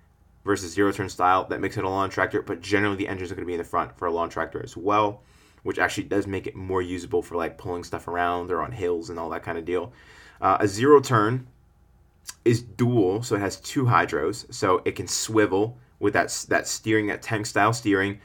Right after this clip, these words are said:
The engine is not necessarily in the back. On a sit down mower, it's in the back. Stand on, it's in front of you. Walk behind, it's in front of you. And there's some, like, riding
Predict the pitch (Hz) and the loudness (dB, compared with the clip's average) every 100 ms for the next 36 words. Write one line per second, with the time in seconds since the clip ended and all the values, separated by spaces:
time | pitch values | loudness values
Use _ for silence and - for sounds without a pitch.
0 | - 117 98 143 147 127 120 117 120 120 | -8 -2 0 2 2 4 6 4 2 -4
1 | 110 - 101 110 120 117 113 120 92 90 | -4 0 2 2 0 4 4 4 0 -2
2 | - 104 107 101 101 95 90 87 85 92 | 0 2 2 4 2 2 0 -6 0 2
3 | 90 - _ - - 120 117 113 107 101 | 2 -2 _ -16 -2 2 4 4 2 -2
4 | 92 113 110 107 110 107 110 - _ 95 | -2 0 2 2 2 2 -2 -16 _ 4
5 | 98 110 101 101 101 - 98 98 101 101 | 4 4 0 2 2 -2 -6 -2 0 0
6 | 90 98 95 113 110 107 - - 90 76 | -2 -4 -4 -2 0 0 -2 -6 0 2
7 | 90 101 104 107 107 | 2 0 0 -2 -6